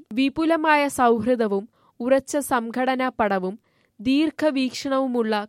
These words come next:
കർമ്മശേഷിയും ആഴത്തിലുള്ള ഗുരുദർശന പഠനവും ആശ്രമത്തിന്റെ വളർച്ചയ്ക്കും ഉയർച്ചയ്ക്കും ഗുരുധർമ്മ പ്രചാരണത്തിനും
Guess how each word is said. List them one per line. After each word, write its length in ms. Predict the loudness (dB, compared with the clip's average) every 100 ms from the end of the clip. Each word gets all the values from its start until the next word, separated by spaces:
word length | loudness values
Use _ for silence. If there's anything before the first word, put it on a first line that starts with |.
| _
കർമ്മശേഷിയും 960 | 2 2 2 -4 -2 -2 -2 -4 -4 -6 -4 2
ആഴത്തിലുള്ള 760 | 6 6 4 0 -2 -2 0 0 -2 -8 -8
ഗുരുദർശന 720 | -4 -2 0 0 -2 -2 -4
പഠനവും 680 | -2 -2 0 -2 -2 -4 -6 -2 2
ആശ്രമത്തിന്റെ 840 | 4 2 0 -2 -2 -4 -4 -2
വളർച്ചയ്ക്കും 840 | 0 2 4 2 0 -4 -2 -4 -4
ഉയർച്ചയ്ക്കും 760 | -4 0 0 0 -2 -2 -2 -8 -10 _ -6
ഗുരുധർമ്മ 680 | -2 0 -2 0 0 0 -4 -8 _
പ്രചാരണത്തിനും 960 | -2 -2 2 2 2 0 -4 -4 -6 -6